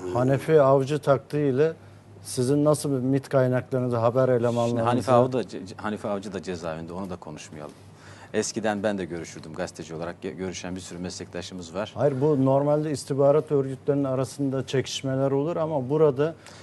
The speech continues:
Speaker 2: e,
Speaker 3: İşte ben de onu söylemeye
Speaker 2: e,
Speaker 3: çalışıyorum. Bizde kurumlar arasında bir rekabet, aşırı yıpratıcı bir rekabet var. Emniyet başka bir telden çalıyor, yargı başka bir telden, mit, işte
Speaker 1: Evet,
Speaker 3: T S K.
Speaker 1: evet.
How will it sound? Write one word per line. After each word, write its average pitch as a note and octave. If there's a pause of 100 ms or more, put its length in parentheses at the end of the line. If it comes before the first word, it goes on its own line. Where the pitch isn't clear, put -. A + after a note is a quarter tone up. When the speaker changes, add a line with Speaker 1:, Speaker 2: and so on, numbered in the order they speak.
(120)
Speaker 2:
e, A#2+
Speaker 3:
İşte A#2
ben F3+
de D#3
onu D#3+
söylemeye F#2
Speaker 2:
e, -
Speaker 3:
çalışıyorum. F2+
Bizde D#3+
kurumlar C#3
arasında F2+
bir - (120)
rekabet, G2+ (100)
aşırı A#2 (140)
yıpratıcı F#2+
bir E2+
rekabet F#2
var. D#3
Emniyet F#2+
başka G2+
bir G2
telden G#2
çalıyor, G#2+
yargı E2+
başka F#2+
bir F#2+
telden, G#2
mit, G2+
işte -
Speaker 1:
Evet, F#2+
Speaker 3:
T G2
S A2
K. C3+
Speaker 1:
evet. F#2+